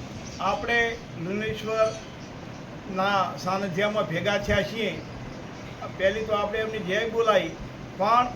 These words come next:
જે વાત કરી નિરીક્ષકોની, મારે તો સીધી વાત, કોઈ ભાષણ તો કરવાની જરૂર નથી, પણ બે દાડાથી નિરીક્ષકો આવે છે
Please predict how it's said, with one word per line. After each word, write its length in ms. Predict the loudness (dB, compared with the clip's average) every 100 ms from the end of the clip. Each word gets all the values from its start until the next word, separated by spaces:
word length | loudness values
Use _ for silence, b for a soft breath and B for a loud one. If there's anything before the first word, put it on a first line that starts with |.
| -8 -2
જે 100 | 2
વાત 360 | 4 6 6 4
કરી 180 | 2 2
નિરીક્ષકોની, 760 | 2 2 2 2 2 2 -2 -2
મારે 200 | 2 2
તો 120 | 2
સીધી 320 | -4 -4 -4 0
વાત, 220 | 2 2
કોઈ 80 | -2
ભાષણ 380 | 0 0 0
તો 100 | -2
કરવાની 360 | -2 0 2 2
જરૂર 360 | 2 0 2 0
નથી, 260 | 0 -2 -6 -8 -8 -4
પણ 180 | 0 0
બે 260 | 2 4 6
દાડાથી 560 | 8 8 8 4 -2
નિરીક્ષકો 800 | 0 2 0 -4 -4 2 2 2 -4 -12 -4
આવે 240 | 4 6 8
છે 320 | 6 4 0